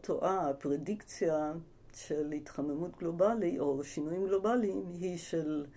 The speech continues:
אה, התחממות של בין שתיים עד ארבע מעלות, אה, בממוצע. זה מה שראיתי לאחרונה,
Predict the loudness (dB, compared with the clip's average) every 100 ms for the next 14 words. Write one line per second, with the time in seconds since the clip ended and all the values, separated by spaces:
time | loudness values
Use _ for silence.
0 | -20 -20 -20 -20 -14 -2 0 2 0 -2
1 | -10 -2 2 4 4 2 0 -2 -4 2
2 | 4 4 0 -4 -10 -12 -4 -2 0 -2
3 | -2 -2 0 0 2 0 0 -2 -2 2
4 | 0 0 -10 -20 -20 -20 -20 -20 -20 -20
5 | -20 -20 -20 -20 -20 -20 -20 -20 -20 -20
6 | -20 -8 -2 -2 -2 2 2 2 0 -2
7 | 0 2 2 0 -2 -8 -12 -10 -4 -2
8 | 0 -2 -2 -4 -4 -2 -4 -2 0 2
9 | 0 -2 0 0 0 0 2 0